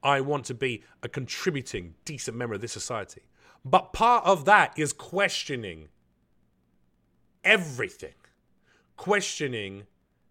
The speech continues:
every part of the political spectrum, whether it be left-wing, right-wing, centrist, whatever, and who that benefits. And if it doesn't benefit the people, then who is it benefiting?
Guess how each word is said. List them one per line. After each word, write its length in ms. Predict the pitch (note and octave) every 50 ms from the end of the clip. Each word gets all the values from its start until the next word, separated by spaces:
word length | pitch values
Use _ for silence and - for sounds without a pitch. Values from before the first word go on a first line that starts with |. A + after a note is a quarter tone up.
| _ _ _
every 720 | E3 F#3 G#3+ G#3+ F#3+ F#3 F3+ F#3+ G#3+ A3 A3 A3 A3 G#3+ _ _ _ _ _ _ _
part 380 | - - F#3 E3+ D3+ C#3+ C3 - - _
of 140 | - C#3 B2+
the 80 | C3 B2+
political 500 | - D#3 E3 F3 - - - - F3 D#3
spectrum, 600 | - - - F#3 E3 - - - - F#2+ E2 F2
whether 200 | A2 B2 B2+ B2
it 100 | G2+ -
be 120 | - G2+
left-wing, 600 | F#2+ G2+ A#2 D#3 F#3 F#3 - - - F3 F3 E3 - _ _ -
right-wing, 580 | A2+ A#2 B2+ D#3 D#3+ D#3+ C3+ C#3+ D3+ D3 D3 D3 _ _ _ _
centrist, 640 | - - - - F3 D#3+ D#3 - - D3 B2+ A#2
whatever, 580 | - - B2 D3+ F3+ F3 D3+ A2+ G2 E2+ C#2+ - _ _ _ _ - - -
and 120 | B2+ B2 G#2+ - - -
who 220 | E3+ F#3+ G3+ G#3 E3+
that 260 | E3 D#3 C#3+ - -
benefits. 560 | D3 C3 A#2+ G#2 - - F2 - _ - - _ - - - -
And 120 | B2 C3+
if 100 | D3 D#3
it 80 | E3 D3
doesn't 340 | F#3+ G3+ G#3+ A#3 A3 F3+ -
benefit 400 | G#3+ G#3+ G#3+ G#3+ - A3+ G#3 -
the 60 | D#3
people, 560 | - _ - G3+ G3+ F#3 - C3+ A2 G#2+ G#2 _ _ _ _ _ _ _ _ _ _ _ _ _ _ _ _ _ _ _ _ _ _ _ _ _ _ _ _ _ _ _
then 140 | - E2+ D2+
who 240 | D2 G2+ E3 F3 E3
is 140 | D#3 B2 -
it 100 | - -
benefiting? 520 | F#2+ F2+ E2 - - F#2+ - - - F#2